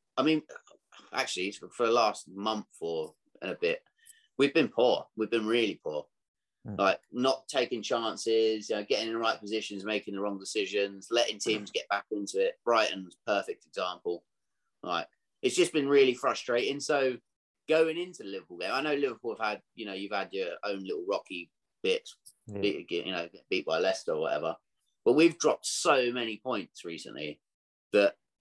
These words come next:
Speaker 1: anything other than, I just, I was sort of expecting a hiding. So when it was at two nil, I was like,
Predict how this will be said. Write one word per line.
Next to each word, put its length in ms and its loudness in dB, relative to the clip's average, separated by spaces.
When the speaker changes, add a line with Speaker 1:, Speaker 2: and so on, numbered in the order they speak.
Speaker 1:
anything 460 2
other 240 2
than, 120 -2
I 140 2
just, 240 -4
I 60 2
was 220 -6
sort 200 2
of 80 -2
expecting 460 -4
a 60 2
hiding. 420 0
So 120 -6
when 80 -2
it 80 -2
was 120 -4
at 140 -4
two 240 0
nil, 280 0
I 60 0
was 100 -10
like, 180 -2